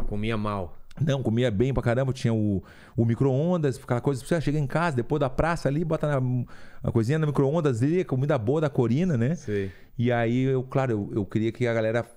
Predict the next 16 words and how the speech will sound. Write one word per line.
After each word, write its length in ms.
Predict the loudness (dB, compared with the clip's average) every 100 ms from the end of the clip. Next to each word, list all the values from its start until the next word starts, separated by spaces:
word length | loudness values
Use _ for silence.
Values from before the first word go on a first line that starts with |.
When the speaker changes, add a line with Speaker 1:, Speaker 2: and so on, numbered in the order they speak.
| -6
Speaker 2:
eu 140 | -4
queria 240 | 0 0 0
receber 320 | 0 0 0
todo 160 | 0 0
mundo 100 | 0
na 60 |
minha 120 | 0
casa, 300 | 0 -2 0
levava 300 | 0 0 -2
todo 160 | 0 0
mundo 140 | 0
da 100 | 0
praça 360 | 0 0 0 0
pra 80 | 0
minha 140 | 0
casa. 400 | 0 -2 0 -2